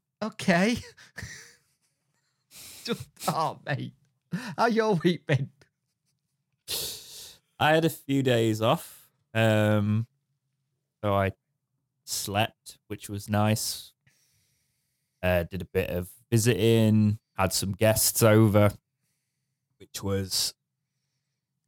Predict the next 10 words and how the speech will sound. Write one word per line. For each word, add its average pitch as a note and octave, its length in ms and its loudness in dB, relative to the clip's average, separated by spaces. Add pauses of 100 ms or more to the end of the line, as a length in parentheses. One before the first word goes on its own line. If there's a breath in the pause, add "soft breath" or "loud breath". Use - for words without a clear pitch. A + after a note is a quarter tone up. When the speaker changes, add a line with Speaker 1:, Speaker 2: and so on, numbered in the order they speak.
(680)
Speaker 2:
well, G2 140 2
had G2 200 2
a G2+ 200 0
guest F#2 300 -4
over, F#2 420 0
which F#2+ 220 -4
was F#2 120 -8
nice. F#2+ 520 0
Um, F#2 840 0 (540)
we G2+ 300 2